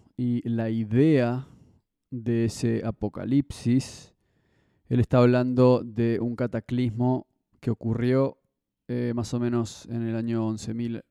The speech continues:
y pico antes de Cristo. Eh, algo que obviamente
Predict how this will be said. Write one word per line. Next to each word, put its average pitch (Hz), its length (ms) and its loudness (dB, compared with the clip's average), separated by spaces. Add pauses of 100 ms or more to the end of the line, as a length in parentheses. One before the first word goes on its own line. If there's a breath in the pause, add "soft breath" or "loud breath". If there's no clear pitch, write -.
(120)
y 117 160 -6
pico 123 600 -2 (520)
antes 120 320 -2
de 107 120 -2
Cristo. 131 640 -2 (1800)
Eh, 117 160 -6
algo 120 260 4
que 110 140 -2
obviamente 120 340 0